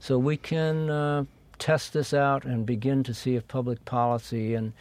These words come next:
terms of personal relationships and health and education and parenting, uh, and even corporate leadership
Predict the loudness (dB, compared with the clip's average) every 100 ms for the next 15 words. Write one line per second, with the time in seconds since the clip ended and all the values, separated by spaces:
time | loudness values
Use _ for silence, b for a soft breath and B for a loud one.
0 | B B B 0 2 2 0 -4 -2 -2
1 | -2 -2 0 0 -2 2 2 2 0 -2
2 | 0 -2 -2 -6 -4 0 2 2 0 -6
3 | -6 -4 -4 -6 B B B 0 0 0
4 | 0 0 0 -2 -2 -2 -2 0 0 -2
5 | -2 -2 -2 -2 -2 -4 -4 -2 0 2
6 | 2 0 0 -2 -2 -4 -2 0 -2 -4
7 | -6